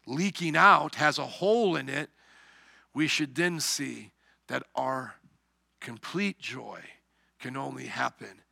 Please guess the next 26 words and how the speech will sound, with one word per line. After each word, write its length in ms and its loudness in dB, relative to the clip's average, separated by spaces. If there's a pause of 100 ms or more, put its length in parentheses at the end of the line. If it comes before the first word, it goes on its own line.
(200)
in 120 -14
Christ. 760 -8 (1500)
So 520 2 (720)
if 240 2
you're 200 6
in 60 0
a 60 0
place 420 2
of 100 -2
suffering 800 0 (720)
and 160 -6
you're 160 4
in 80 2
a 60 0
place 380 0
of 120 -8
great 340 -2
pain, 520 0 (480)
think 440 -2
not 400 4
lowly 640 0
of 200 -6
your 160 -8
place 420 -6
with 180 -14
God, 380 -10